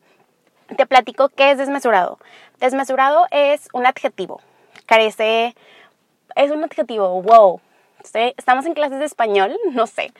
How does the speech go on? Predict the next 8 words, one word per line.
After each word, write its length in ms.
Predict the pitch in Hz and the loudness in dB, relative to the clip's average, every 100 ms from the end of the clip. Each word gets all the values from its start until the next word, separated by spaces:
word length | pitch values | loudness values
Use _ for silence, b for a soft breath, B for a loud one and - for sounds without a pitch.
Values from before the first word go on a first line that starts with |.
| B B - | B B -10
Desmesurado 720 | 262 285 269 262 269 330 - | -6 -2 0 2 2 2 0
es, 280 | - 269 269 | -2 -2 -4
sí, 240 | _ 147 - | _ -14 -10
pues 140 | - 208 | -4 -4
sí, 160 | 220 - | -4 -6
es 120 | 226 | -4
un 100 | 262 | -2
adjetivo 540 | 202 277 220 214 262 | -2 -2 -2 0 0